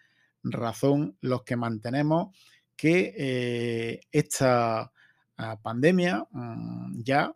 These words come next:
se, se pasa de, se pasa a tres pueblos, ¿no? Incluso hoy estaba viendo un poco la cadena cuatro cuando,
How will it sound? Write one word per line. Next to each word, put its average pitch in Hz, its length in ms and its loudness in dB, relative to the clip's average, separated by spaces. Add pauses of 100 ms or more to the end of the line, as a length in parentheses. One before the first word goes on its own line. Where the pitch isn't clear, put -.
se, 123 560 -6
se 117 220 -6
pasa 143 420 0
de, 120 540 -4
se - 180 -4
pasa 120 240 -6
a 131 40 0
tres 123 160 -4
pueblos, 165 380 2
¿no? 143 260 0 (420)
Incluso 120 420 0
hoy 139 120 4
estaba 143 340 4
viendo 139 440 2
un 123 240 -8
poco 143 300 0
la 113 160 -4
cadena 113 480 -8
cuatro 165 480 4 (560)
cuando, 165 560 4